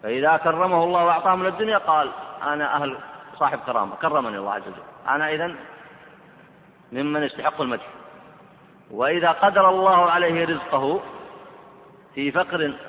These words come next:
أو أصابه ضعف أو شدة قال: "ربي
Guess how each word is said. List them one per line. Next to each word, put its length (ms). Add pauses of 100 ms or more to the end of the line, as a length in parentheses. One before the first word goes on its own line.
(340)
أو 220
أصابه 540
ضعف 320 (300)
أو 140
شدة 400 (400)
قال: 220
"ربي 480